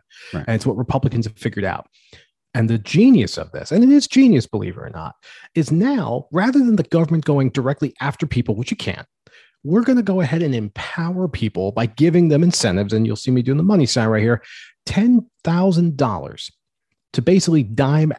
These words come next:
Speaker 2: out someone who performed the abortion. Mike, you used to, you've been, you've worked with Golf Channel or Golf T V. I, I forget the network.
Speaker 1: Right, Golf T V.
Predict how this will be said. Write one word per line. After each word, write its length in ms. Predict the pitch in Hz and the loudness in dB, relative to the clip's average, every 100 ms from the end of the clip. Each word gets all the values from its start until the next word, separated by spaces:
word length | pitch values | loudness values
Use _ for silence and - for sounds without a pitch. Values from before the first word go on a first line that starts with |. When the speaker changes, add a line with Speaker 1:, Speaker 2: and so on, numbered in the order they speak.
| 123 | -6
Speaker 2:
out 220 | 117 117 | -6 -6
someone 560 | - 101 92 85 71 - _ _ _ _ | -4 -4 -4 -6 -10 -16 _ _ _ _
who 320 | - 139 131 - _ _ | -2 -2 -2 -6 _ _
performed 680 | - 135 - 170 170 107 85 - - | -4 -4 -2 0 2 0 -6 -10 -4
the 100 | 104 | -2
abortion. 420 | 90 90 - - _ _ _ _ _ _ _ _ _ _ _ - | -2 -8 -12 -18 _ _ _ _ _ _ _ _ _ _ _ -2
Mike, 220 | 190 180 - | -2 -2 0
you 140 | 240 | 4
used 220 | 214 - | 4 2
to, 120 | - | -4
you've 280 | 175 220 156 | 2 2 4
been, 260 | 165 170 160 | 2 2 2
you've 180 | 185 208 | 2 2
worked 260 | 160 151 - - | 2 -2 -6 -6
with 280 | 156 151 - - | 0 0 -2 -6
Golf 240 | 160 151 - | 0 0 0
Channel 300 | 107 82 - | -2 -2 -6
or 60 | 113 | -2
Golf 240 | 127 120 | 0 0
T 160 | - 113 | 0 0
V. 120 | 92 | 2
I, 80 | 95 | -2
I 180 | 110 127 | -2 -4
forget 260 | 139 123 | -2 -2
the 60 | - | -2
network. 280 | 98 - 85 | -4 -4 -6
Speaker 1:
Right, 180 | 82 - | -6 -4
Golf 200 | 98 92 | -2 -2
T 100 | 90 | -4
V. 180 | 85 | -6